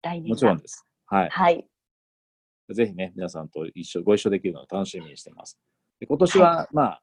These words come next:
Speaker 2: あの、タイのバンコクで三百人以上で行けましたけども、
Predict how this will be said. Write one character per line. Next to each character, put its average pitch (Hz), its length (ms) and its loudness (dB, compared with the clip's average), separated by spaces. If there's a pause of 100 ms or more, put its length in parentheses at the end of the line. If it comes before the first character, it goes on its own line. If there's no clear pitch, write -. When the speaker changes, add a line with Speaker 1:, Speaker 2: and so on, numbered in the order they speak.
(100)
Speaker 2:
あ 98 100 -10
の、 101 220 -8
タ 135 140 -4
イ 117 60 -4
の 95 80 -10
バ 98 160 -6
ン 98 40 -14
コ 80 120 -18
ク 73 80 -20
で 76 80 -14
三 92 220 -10
百 90 240 -6
人 87 220 -8
以 80 60 -10
上 73 160 -10
で - 260 -16 (280)
行 - 100 -8
け 90 80 0
ま 87 120 -4
し - 60 -16
た - 80 -10
け - 80 -16
ど - 100 -20
も、 76 220 -12